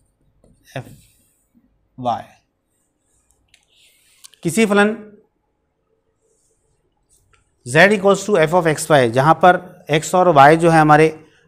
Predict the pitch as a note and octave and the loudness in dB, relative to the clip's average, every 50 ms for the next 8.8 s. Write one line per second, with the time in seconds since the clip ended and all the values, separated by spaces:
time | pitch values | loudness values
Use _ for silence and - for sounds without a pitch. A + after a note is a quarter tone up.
0 | _ _ C#3 D3 C#3+ C3+ - C#3 - D#3+ E3 E3+ E3 - E3 D3+ D3 D#3 F3+ - | _ _ -4 -2 -2 -2 -6 -6 -4 -4 -4 -4 -2 -2 -2 -2 -2 -4 -6 -8
1 | - - _ _ _ _ _ _ _ - D3+ D#3 D#3 E3 F#3+ G3+ G3+ F#3 F3 F#3 | -14 -20 _ _ _ _ _ _ _ 0 0 0 2 2 0 2 2 2 2 2
2 | F#3 F3 - D3+ D#3 E3+ F3 E3 D#3+ D3 D3+ C#3+ - F3 E3+ - - - - _ | 0 0 -2 -2 -2 -2 0 0 0 0 0 2 0 0 0 0 -10 -20 -18 _
3 | - - - - _ _ _ _ _ _ _ - D3+ E3+ F#3+ F#3+ F#3+ - - - | -18 -18 -18 -20 _ _ _ _ _ _ _ -2 0 0 0 -2 -6 -12 -18 -20
4 | _ _ _ _ _ _ _ _ - D#3 D#3 D#3+ E3+ E3 D#3+ F3+ F3+ F#3 F3+ F3+ | _ _ _ _ _ _ _ _ -2 0 0 0 0 -2 -2 -2 -2 -2 -4 -8
5 | E3 D3 - - F#3+ F#3+ F#3+ - - - - - - - - C#3+ C#3+ D3 C#3+ C#3 | -12 -14 -8 -4 -4 -4 -4 -6 -14 -20 -20 -20 -20 -18 -10 -4 -2 -2 0 0
6 | C#3 C#3+ D#3 E3 E3+ - - F3 D3+ D3 C#3 C3+ - - C3 B2 - D#3 F3 F3+ | -2 -2 -2 -4 -6 -4 -4 0 4 4 4 4 2 -4 -6 -4 -4 -6 -6 -4
7 | - C3 - - C#3 C3+ - D3 C#3+ C#3+ C3+ B2+ A#2+ - B2 A#2 - - D3+ - | -4 -6 -2 -2 -4 -4 -4 -4 -4 0 0 -2 -2 -2 -8 -10 -10 -10 -12 -12
8 | - - _ - _ _ _ _ D3 C3+ - E3+ F3+ F#3+ G3 G3 | -14 -20 _ -20 _ _ _ _ -10 -2 0 2 4 4 2 0